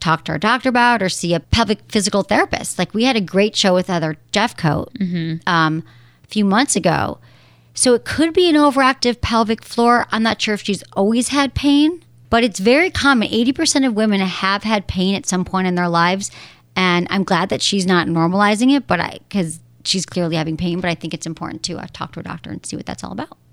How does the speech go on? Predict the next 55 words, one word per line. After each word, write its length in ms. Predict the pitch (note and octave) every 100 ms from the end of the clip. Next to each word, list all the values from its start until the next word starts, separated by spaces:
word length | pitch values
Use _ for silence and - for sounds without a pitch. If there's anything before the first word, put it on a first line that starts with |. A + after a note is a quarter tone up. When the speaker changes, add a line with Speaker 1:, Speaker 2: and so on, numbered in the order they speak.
| _ _ -
Speaker 2:
I'm 160 | G3
glad 240 | F#3+ G#3 G#3+
that 80 | G#3+
you 60 |
guys 200 | G3+ F#3
are 100 | F3
aware 460 | D#3 D3+ D3+ D#3 F3
of 120 | F3+
it 180 | G3 G3
and 160 | E3
they, 160 | D3+ D3+ -
at 120 | D#3
least 260 | D3+ C#3+ D3
using 280 | D3+ D#3 D#3
lube 300 | D#3 D#3 D3+ - _ _ _ _ _
Speaker 1:
Yes. 300 | D#3+ E3 D#3+
Speaker 2:
to 60 | D#3+
try 220 | - D#3+
to 80 | D3+
lessen 340 | D3+ D3+ F#3+
it, 140 | F#3+
but 140 | F#3 E3+
it 120 | E3+
seems 300 | - F#3 F3+
like 160 | E3 D#3+
it 80 |
is 180 | D3+ D3+ -
a 20 |
kind 220 | - D3+
of 80 | D3
a 40 |
separate 360 | - C3 - -
problem. 400 | - B2+ - -
Speaker 1:
Yeah, 260 | A3+ G3+
that 160 | F3+ -
might 140 | G#3
be 100 | G3
a 60 | F#3
separate 320 | - - D3+
problem. 360 | - C#3 - -
And 120 | -
you 60 | F3
just 220 | F3+ -
remember, 280 | D3 E3+ D#3+
yeah, 300 | F3+ F3 F3 - _
you 80 | -
gotta 240 | - F3 F3
go, 340 | F3 E3+ E3 - -
go 160 | F3+ F#3+
slow. 500 | - F3+ F3 F3+ -
Make 140 | F3+
sure 140 | - F3+
you're 80 |
both 180 | F3 F3+
really, 160 | F3+